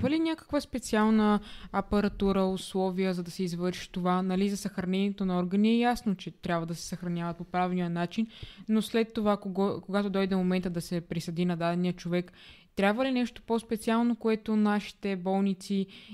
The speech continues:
Speaker 2: и операционни не го предлагат и може би това е една от причините, които, която да е, се отразява?
Speaker 1: А, имаш предвид, а, в, в хода на самата трансплантация?
Speaker 2: Да, да, дали нещо повече,
Speaker 1: Не.
Speaker 2: освен уменията на самия хирург, нали, да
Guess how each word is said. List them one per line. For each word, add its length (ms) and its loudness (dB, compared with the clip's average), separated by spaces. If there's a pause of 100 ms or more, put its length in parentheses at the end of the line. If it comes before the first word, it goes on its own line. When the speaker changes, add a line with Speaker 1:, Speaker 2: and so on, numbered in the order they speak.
(120)
Speaker 2:
и 100 2
операционни 680 2
не 160 0
го 220 -2
предлагат 540 2
и 40 0
може 280 0
би 320 0
това 160 -4
е 40 0
една 140 0
от 140 -6
причините, 500 -4
които, 240 -8 (340)
която 220 -4
да 100 -4
е, 120 -4 (840)
се 100 -4
отразява? 560 -2 (920)
Speaker 1:
А, 280 4
имаш 280 6
предвид, 560 2
а, 140 2 (180)
в, 240 2
в 40 -6
хода 240 2
на 80 2
самата 360 0
трансплантация? 800 -2
Speaker 2:
Да, 220 4
да, 200 4
дали 680 2
нещо 380 2
повече, 440 4
Speaker 1:
Не. 80 8
Speaker 2:
освен 300 6
уменията 460 4
на 80 2
самия 420 0
хирург, 420 -4
нали, 240 -4
да 120 -2